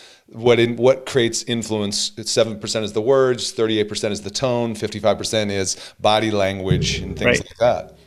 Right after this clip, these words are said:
Speaker 1: Yeah, and so
Speaker 2: Yep.
Speaker 1: with video, th-, if you're not in person, video, the o-, next best thing to be in there, right? <laughs>
Speaker 2: Yeah,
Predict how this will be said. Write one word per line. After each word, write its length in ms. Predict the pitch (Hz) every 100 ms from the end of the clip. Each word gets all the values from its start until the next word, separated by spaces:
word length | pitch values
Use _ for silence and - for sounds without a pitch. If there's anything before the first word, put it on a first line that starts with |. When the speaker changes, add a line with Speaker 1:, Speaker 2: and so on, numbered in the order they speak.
| _
Speaker 1:
Yeah, 320 | 107 120 87
and 120 | - 110
so 120 | 110
Speaker 2:
Yep. 80 | 98
Speaker 1:
with 140 | -
video, 320 | 139 135 107 104
th-, 120 | 107 - -
if 160 | 135
you're 120 | 131
not 200 | 135 139
in 120 | 131 117
person, 500 | 156 156 120 113 110 - _ -
video, 420 | 120 127 107 107
the 200 | 107 107
o-, 140 | 110 110
next 300 | 120 113 127
best 180 | 117
thing 160 | 135 131
to 40 |
be 120 | 123 170
in 100 | 110
there, 160 | 92
right? 220 | 101 151 - - 160
<laughs> 260 | - 151 -
Speaker 2:
Yeah, 160 | 147